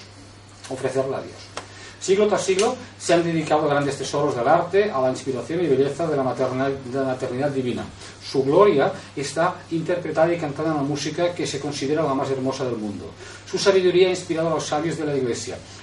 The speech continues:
pues ella es el corazón de la sabiduría, la madre del verdadero amor, paciencia, constancia y santa esperanza. Ella guardaba en su corazón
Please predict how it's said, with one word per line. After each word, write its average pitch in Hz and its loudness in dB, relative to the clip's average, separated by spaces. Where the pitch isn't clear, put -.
pues 139 6
ella 170 2
es 175 0
el 156 2
corazón 151 -2
de 151 -2
la 147 -2
sabiduría, 123 2
la 107 -2
madre 139 0
del 117 2
verdadero 131 4
amor, 170 10
paciencia, 151 4
constancia 143 -2
y - 0
santa 131 -4
esperanza. - -6
Ella 160 4
guardaba 135 2
en 123 -6
su - -8
corazón 131 -2